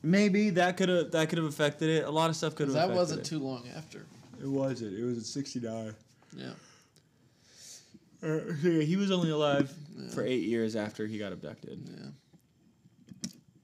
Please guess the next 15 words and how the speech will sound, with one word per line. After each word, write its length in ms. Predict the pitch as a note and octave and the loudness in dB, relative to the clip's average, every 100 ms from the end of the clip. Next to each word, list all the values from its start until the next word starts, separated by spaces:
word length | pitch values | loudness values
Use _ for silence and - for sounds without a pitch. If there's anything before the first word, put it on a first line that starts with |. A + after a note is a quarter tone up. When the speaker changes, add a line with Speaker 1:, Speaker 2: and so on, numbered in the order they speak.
| - | -20
Speaker 2:
Yeah. 60 | C#3 | -18
Have 540 | C#3 - - - - | -18 -20 -20 -20 -14
you 80 | D3+ | -4
seen 160 | D#3 D#4+ | -2 -2
that 100 | D#3+ | -2
video 400 | C3+ D3+ D#3 F3 | 0 2 2 0
of 80 | C#3+ | -2
the 80 | |
cat 400 | C3 - C3 C#3 | -8 -4 -4 -4
getting 180 | C#3+ C#3 | -6 -6
hit 180 | C3 C3+ | -4 -4
by 100 | C3+ | -4
the 80 | B2+ | -6
ceiling 280 | - C3 C#3 | -6 -8 -8
fan? 240 | E3 E3+ | -12 -16